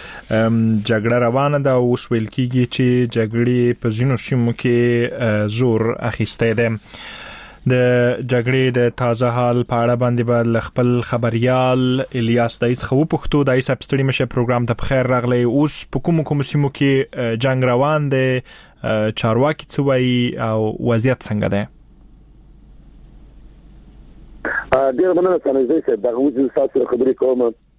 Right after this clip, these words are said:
Speaker 2: د نادعلي ولسوالۍ مربوط د چانجیر په حوزه باندې خپله د ملي اردو یو کنډک هم پکې، اه، ځای په ځای دی. سخته جګړه روانه ده.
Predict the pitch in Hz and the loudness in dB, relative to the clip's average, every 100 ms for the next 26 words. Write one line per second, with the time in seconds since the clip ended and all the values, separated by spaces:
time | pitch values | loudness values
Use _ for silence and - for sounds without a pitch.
0 | _ 110 110 104 110 120 107 - 110 117 | _ -4 -2 0 0 0 0 0 0 2
1 | 120 110 101 92 - - - 104 120 104 | 2 2 -2 0 -2 -2 -4 -2 -2 -2
2 | 107 123 107 98 90 120 104 95 90 127 | -2 -2 -2 -2 0 0 0 -4 0 -2
3 | - _ _ _ 101 - 120 110 110 113 | -2 _ _ _ -4 0 0 0 2 2
4 | 113 107 101 104 98 120 120 110 - - | 2 0 0 -2 -4 -4 -4 -4 -6 -2
5 | 107 101 - 92 101 95 92 87 107 110 | -2 -2 -4 -2 0 2 0 0 -2 -2
6 | 95 110 104 101 _ _ _ 123 - 113 | 0 2 0 -2 _ _ _ -6 -2 -2
7 | 110 101 113 107 107 110 120 | -2 0 0 2 0 0 -2